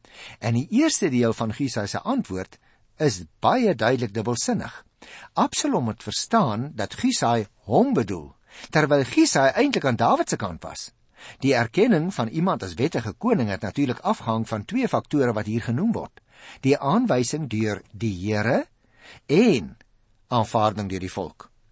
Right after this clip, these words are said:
En albei hierdie elemente, liewe luisteraars, is aanwesig by Saul.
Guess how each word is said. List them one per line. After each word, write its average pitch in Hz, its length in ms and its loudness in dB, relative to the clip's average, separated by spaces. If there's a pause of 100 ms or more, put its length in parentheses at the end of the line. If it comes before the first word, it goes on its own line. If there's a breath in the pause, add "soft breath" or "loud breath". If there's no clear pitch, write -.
(260 loud breath)
En 139 260 2
albei 302 360 6
hierdie 190 340 4
elemente, 127 600 4
liewe 120 220 4
luisteraars, 107 640 0
is 147 200 0
aanwesig 120 580 0
by 151 160 4
Saul. 277 480 0